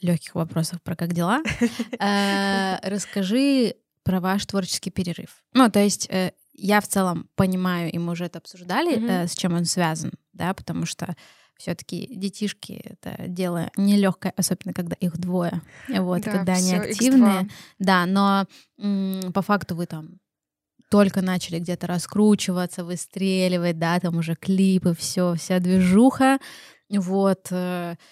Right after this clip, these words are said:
Speaker 1: потом был период, когда было просто сложно выпускать треки. А,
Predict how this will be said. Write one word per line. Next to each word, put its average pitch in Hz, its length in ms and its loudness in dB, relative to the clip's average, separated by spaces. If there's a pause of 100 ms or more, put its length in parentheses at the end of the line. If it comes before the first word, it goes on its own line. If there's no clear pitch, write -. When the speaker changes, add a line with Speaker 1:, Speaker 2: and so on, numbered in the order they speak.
(840)
Speaker 1:
потом 202 360 4
был 202 140 6
период, 196 380 4
когда 180 240 -2
было 175 180 -2
просто 170 420 -2 (140)
сложно 190 440 0
выпускать 240 400 -2
треки. 262 440 2 (420)
А, 190 1000 2